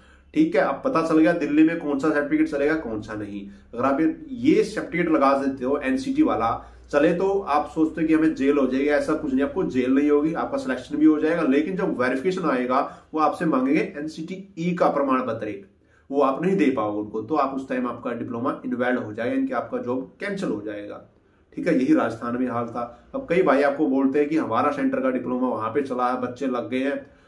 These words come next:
भाई जहां पर diploma चल ही नहीं रहा, तो आप साफ साफ क्यों नहीं कह देते? तो इसलिए आप सभी बच्चों से एक मेरी request है, आप खुद समझदार हो, खुद teacher हो, कोई भी course कहीं से कर रहे हो, पहले आप जान ले कि आपने उस form, उस,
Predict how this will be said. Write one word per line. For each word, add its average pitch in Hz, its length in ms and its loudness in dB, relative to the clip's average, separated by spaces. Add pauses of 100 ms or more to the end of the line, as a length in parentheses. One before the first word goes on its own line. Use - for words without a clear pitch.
(140)
भाई 190 100 0
जहां 160 180 2
पर - 280 -4
diploma 160 380 2
चल 170 320 0
ही 180 160 4
नहीं 143 120 4
रहा, 120 140 2
तो - 100 -4
आप 208 80 -6
साफ 175 280 -6
साफ - 180 -10 (120)
क्यों 196 140 -2
नहीं 170 160 2
कह 110 100 -4
देते? 104 260 -10 (480)
तो 170 60 -8
इसलिए 175 300 -4
आप 139 220 2
सभी 156 200 4
बच्चों 147 260 -2
से 139 100 -4
एक 131 80 -4
मेरी 131 200 -2
request 123 560 -2
है, - 360 -8 (320)
आप 131 260 -6
खुद 160 160 0
समझदार 131 440 0
हो, 139 100 2
खुद 143 280 -8
teacher 123 200 -6
हो, 151 140 -4
कोई 160 300 -2
भी 214 120 -2
course 156 280 0
कहीं 120 180 -6
से 131 140 -4
कर 123 140 -4
रहे 110 160 -2
हो, - 220 -4 (360)
पहले 139 240 2
आप 175 340 -2 (240)
जान 156 320 2
ले 175 100 2
कि 175 120 -2
आपने 196 240 0
उस - 240 -10
form, 143 360 0
उस, - 380 -12